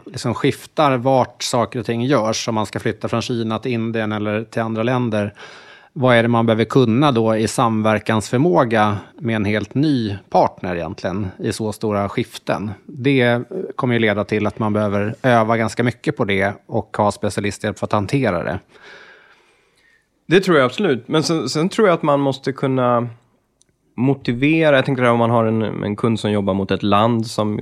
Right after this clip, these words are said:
Speaker 2: det finns ju rätt många såna, tveksam karaktär, demokratiska mänskliga rättigheter och så vidare. Man kanske på ett annat sätt måste kunna motivera vad man tror att de här projekten faktiskt kan göra för, för nytta.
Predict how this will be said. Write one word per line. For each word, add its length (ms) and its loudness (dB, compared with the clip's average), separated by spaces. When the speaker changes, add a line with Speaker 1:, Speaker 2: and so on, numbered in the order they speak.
Speaker 2:
det 60 -10
finns 160 -8
ju 40 -8
rätt 100 -4
många 260 0
såna, 480 -2
tveksam 580 -2
karaktär, 540 0
demokratiska 540 -4
mänskliga 280 -4
rättigheter 320 -6
och 60 -12
så 60 -10
vidare. 240 -2
Man 160 2
kanske 200 0
på 80 0
ett 100 0
annat 260 4
sätt 200 -2
måste 200 -4
kunna 200 0
motivera 760 0
vad 180 0
man 340 -4
tror 220 -2
att 100 -8
de 80 -6
här 60 -4
projekten 540 -4
faktiskt 380 -10
kan 140 -4
göra 300 -2
för, 580 -6
för 100 -6
nytta. 560 0